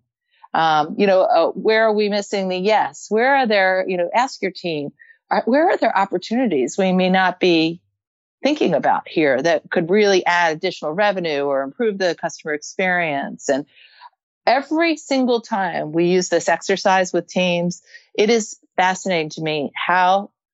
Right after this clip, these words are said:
fast, how many ideas get into the room. Uh, we, uh, were working the other day, um, with the company, and we just spent about two hours doing this exercise. And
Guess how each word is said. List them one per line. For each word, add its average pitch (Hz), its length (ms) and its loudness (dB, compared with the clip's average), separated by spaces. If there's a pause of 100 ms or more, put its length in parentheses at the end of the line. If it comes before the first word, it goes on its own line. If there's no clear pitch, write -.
(180)
fast, 190 520 -2
how 226 140 -4
many 220 300 -2
ideas 165 520 -4
get 147 140 -2
into 143 220 -8
the 135 100 -2
room. 113 360 -2 (760)
Uh, 151 280 0
we, 185 220 4 (240)
uh, 151 320 2
were 170 160 2
working 185 380 0
the 165 120 4
other 160 200 2
day, 160 520 2
um, 139 480 -2 (1000)
with 196 120 -4
the 202 60 2
company, 170 460 0
and 156 280 0 (360)
we 208 140 2
just - 480 -2
spent 180 480 0 (420)
about - 320 -4
two 320 280 2
hours 175 540 0
doing 156 260 -4
this 165 160 -6
exercise. - 880 -6 (440)
And 170 500 2